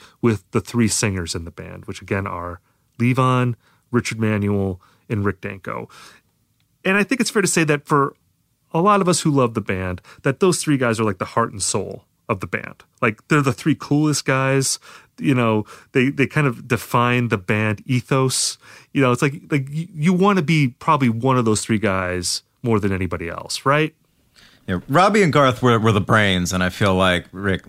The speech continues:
Speaker 2: Richard, and Levon were, were the heart. I think that's a, a, a very fair assessment, and the soul. Um, and,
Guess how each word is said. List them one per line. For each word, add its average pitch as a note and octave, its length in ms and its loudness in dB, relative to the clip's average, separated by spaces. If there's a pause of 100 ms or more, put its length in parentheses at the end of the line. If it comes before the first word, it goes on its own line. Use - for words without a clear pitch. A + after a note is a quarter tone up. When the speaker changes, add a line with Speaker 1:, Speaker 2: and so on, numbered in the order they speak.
Speaker 2:
Richard, F2 360 -6
and E2+ 260 -6
Levon E2 400 -2
were, D#2+ 160 -2
were F2 140 -2
the D#2+ 100 -4
heart. D#2 280 -4
I E2+ 100 -4
think E2+ 160 -6
that's E2 200 -6
a, F2+ 340 -4
a, F#2+ 40 -4
a F2+ 40 -4
very E2+ 240 -6
fair D#2+ 220 -8
assessment, D#2+ 460 -8
and F2 100 -6
the E2+ 40 -6
soul. F2 440 -4 (420)
Um, F2 480 0 (340)
and, G#3 180 4